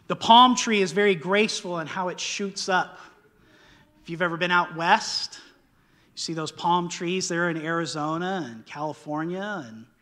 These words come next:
Nevada, all those areas over there. You see those palm trees, they kinda come up and they're kinda dangling, you know, like this. They got those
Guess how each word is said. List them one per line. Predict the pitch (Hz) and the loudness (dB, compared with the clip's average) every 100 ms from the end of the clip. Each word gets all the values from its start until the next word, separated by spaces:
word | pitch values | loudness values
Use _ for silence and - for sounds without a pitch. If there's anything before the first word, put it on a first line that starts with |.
| _ | _
Nevada, | 127 120 127 165 185 | -20 -14 -10 -6 -4
all | 175 131 | -4 -6
those | 160 160 - - | -8 -10 -12 -16
areas | 151 160 160 165 | -10 -8 -8 -8
over | 156 | -8
there. | 156 170 190 - - - - | -4 -2 -4 -6 -20 -20 -14
You | 151 | -8
see | - 185 | -4 -2
those | 180 | -2
palm | - 185 190 | 0 2 0
trees, | 190 196 170 | -4 -6 -8
they | - - _ _ | -14 -20 _ _
kinda | - 151 165 | -14 -12 -10
come | 170 170 | -8 -4
up | 180 170 | -4 -4
and | 151 | -12
they're | |
kinda | - 185 180 - - - _ _ - _ _ _ _ _ _ _ _ _ - | -6 -4 -4 -8 -18 -20 _ _ -20 _ _ _ _ _ _ _ _ _ -20
dangling, | - - 160 160 170 | -16 -12 -12 -12 -12
you | 170 175 | -6 -2
know, | 180 190 | 0 2
like | 175 175 | 0 -2
this. | 170 190 196 | -4 -4 -4
They | |
got | 180 185 | -4 -2
those | 190 190 - | -2 -2 -2